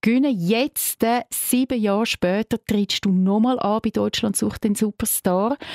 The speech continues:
Am nächsten Samstag geht's los mit der neuesten Staffel, mit der neunzehnten Staffel. Ich weiss, es ist wahnsinnig. Zweimal hat's jetzt nicht geklappt. Warum machst du jetzt noch das dritte Mal mit bei einer Castingshow?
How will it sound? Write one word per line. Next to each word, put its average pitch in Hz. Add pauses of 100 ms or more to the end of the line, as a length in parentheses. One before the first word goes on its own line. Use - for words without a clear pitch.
(240)
Am 190
nächsten 196
Samstag 190
geht's 175
los 185
mit 180
der 175
neuesten 180
Staffel, -
mit 180
der 180
neunzehnten 226
Staffel. -
Ich -
weiss, 208
es -
ist 180
wahnsinnig. 208
Zweimal 233
hat's 233
jetzt -
nicht 240
geklappt. -
Warum 196
machst 185
du 185
jetzt -
noch 180
das -
dritte 151
Mal 160
mit 147
bei 160
einer 156
Castingshow? -